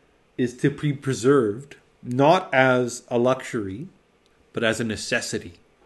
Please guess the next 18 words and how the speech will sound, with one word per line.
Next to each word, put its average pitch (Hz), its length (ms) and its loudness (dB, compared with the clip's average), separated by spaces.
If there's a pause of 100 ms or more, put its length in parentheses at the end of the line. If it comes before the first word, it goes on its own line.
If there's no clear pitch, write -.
(580)
Not 160 300 4
for 156 140 2
perfection 131 720 2
so 143 300 4
much 135 240 0
as 110 420 0
simple 180 400 -2
survival 113 640 -2 (640)
in 120 100 -6
the 110 80 -2
life 107 280 0
that 101 120 -10
God 104 220 -2
has 98 100 -8
given 92 320 -8
you. 87 60 -14 (1160)
We 127 140 -2
need 151 720 -4